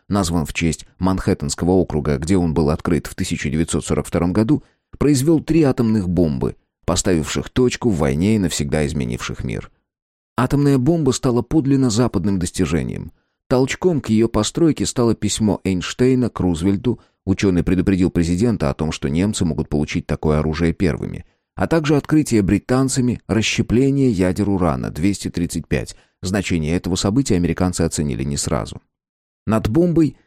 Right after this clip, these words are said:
работали учёные многих национальностей. Американцы, австралийцы, англичане, канадцы, датчане, немцы, венгры, итальянцы, швейцарцы.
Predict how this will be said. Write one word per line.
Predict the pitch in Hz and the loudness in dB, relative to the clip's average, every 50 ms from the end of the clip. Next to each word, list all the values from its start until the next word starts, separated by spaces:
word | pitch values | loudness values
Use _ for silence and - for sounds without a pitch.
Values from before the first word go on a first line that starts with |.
| _ _ | _ _
работали | 107 104 117 120 143 165 151 139 113 | -2 0 2 2 2 2 2 4 4
учёные | 107 110 - - 147 147 135 127 123 | 4 4 2 2 2 4 4 4 4
многих | 120 123 139 139 - 92 92 - | 4 4 4 4 2 0 -2 -2
национальностей. | 90 82 - - 85 80 80 71 60 57 57 - - - - 52 - - _ _ _ _ _ | -2 -2 0 0 0 0 0 0 -2 -4 -6 -10 -10 -10 -12 -12 -12 -16 _ _ _ _ _
Американцы, | - 107 139 143 139 - - 107 98 87 78 - - 69 71 - _ _ - | 0 2 2 2 2 2 2 2 2 2 0 -2 -2 -4 -4 -6 _ _ -4
австралийцы, | - 95 - - 107 107 104 92 82 78 71 - - | -2 -2 -2 0 0 2 2 4 2 2 0 0 0
англичане, | 87 92 98 98 110 85 - - 90 73 67 62 64 | 0 2 2 2 2 2 2 0 0 0 0 -2 -4
канадцы, | - - 104 104 107 90 71 - - - 73 | -2 -2 0 0 0 0 -2 -2 -4 -4 -2
датчане, | 69 65 101 - - - - 82 69 67 62 65 | -2 -2 -2 -2 -2 -2 -2 0 -2 -2 -2 -2
немцы, | 80 98 104 87 78 - - - | 0 0 0 0 -2 -2 -4 -4
венгры, | 67 58 76 98 120 117 - 117 120 107 | -2 0 0 0 0 0 2 2 2 2
итальянцы, | - - 69 71 64 82 92 104 101 - - 90 | 2 0 -2 0 0 0 -2 -2 -2 -4 -6 -6
швейцарцы. | - - 78 78 78 73 - - - 71 64 - - - - - | -4 -2 -2 -2 0 -2 -2 -2 0 0 0 -2 -4 -8 -8 -8